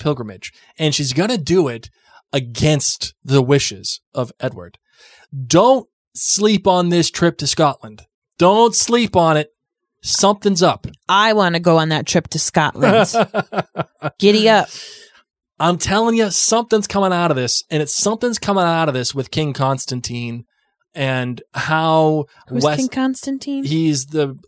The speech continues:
Speaker 1: the, uh, uh, the, the leader of the, basically the Western, the Eastern Roman Empire, right? Like, he's, uh, for
Speaker 2: But they're
Speaker 1: all the
Speaker 2: going to
Speaker 1: for
Speaker 2: Scotland.
Speaker 1: Catholics and the whole thing. I know, but the way that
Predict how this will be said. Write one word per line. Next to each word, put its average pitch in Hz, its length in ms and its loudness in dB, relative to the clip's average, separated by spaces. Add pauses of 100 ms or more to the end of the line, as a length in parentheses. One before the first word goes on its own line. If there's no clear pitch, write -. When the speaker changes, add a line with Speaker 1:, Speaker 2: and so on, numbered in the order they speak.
(120)
Speaker 1:
the, 127 280 -10
uh, 123 380 -6 (800)
uh, 113 600 -10
the, 120 460 -8 (340)
the 139 220 -4
leader 147 340 2
of 131 100 0
the, 131 100 -4 (360)
basically 143 360 -2
the 127 100 -6
Western, 120 400 -4
the 135 240 -8
Eastern 131 220 -6
Roman 120 240 -6
Empire, - 420 -14
right? 110 260 -12
Like, 120 180 -10
he's, 135 260 -4 (360)
uh, - 240 -18
for 139 200 -4
Speaker 2:
But 226 100 -8
they're 247 80 2
Speaker 1:
all 262 60 2
the 262 60 2
Speaker 2:
going 247 80 2
to 240 100 -2
Speaker 1:
for - 80 -10
Speaker 2:
Scotland. 196 400 -2 (400)
Speaker 1:
Catholics - 540 -6
and 123 100 -8
the 113 60 -10
whole 113 120 -10
thing. 104 240 -20 (1600)
I 147 160 0
know, 151 420 2
but 139 220 0
the 135 100 0
way 160 480 -2
that 127 480 -4